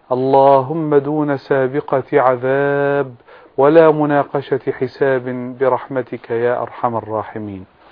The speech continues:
أيها الأحبة الكرام، قبل أن أدخل في موضوعاتنا اليوم،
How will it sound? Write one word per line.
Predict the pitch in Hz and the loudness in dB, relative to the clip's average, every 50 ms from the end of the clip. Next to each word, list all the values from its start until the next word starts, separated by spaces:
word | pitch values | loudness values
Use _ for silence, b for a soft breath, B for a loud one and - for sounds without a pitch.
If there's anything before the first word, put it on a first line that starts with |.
| B B B B B B B B B B B B B | B B B B B B B B B B B B B
أيها | 143 151 180 185 170 165 | 0 2 2 2 2 2
الأحبة | 165 156 139 - - 170 156 139 143 135 - - | 0 -2 -2 -4 -4 -6 -6 -4 -4 -4 -4 -6
الكرام، | 127 - - - 135 135 143 143 143 139 135 131 131 - _ _ _ _ | -12 -10 -8 -6 -2 0 2 2 2 2 0 -4 -10 -12 _ _ _ _
قبل | - 160 160 156 160 | -4 -2 -2 2 2
أن | 156 147 143 151 | 2 2 2 0
أدخل | 156 180 160 147 - - 151 139 127 | -2 -4 -4 -6 -8 -6 -4 -4 -4
في | - - 160 147 | -6 -6 -6 -4
موضوعاتنا | 143 139 135 131 123 127 131 120 117 127 139 131 - 139 131 123 | -4 -4 -4 -4 -4 -2 -2 0 0 0 0 -2 -6 -8 -8 -8
اليوم، | 120 117 123 123 123 120 117 110 117 - | -8 -6 -4 -2 -2 -2 -4 -6 -10 -16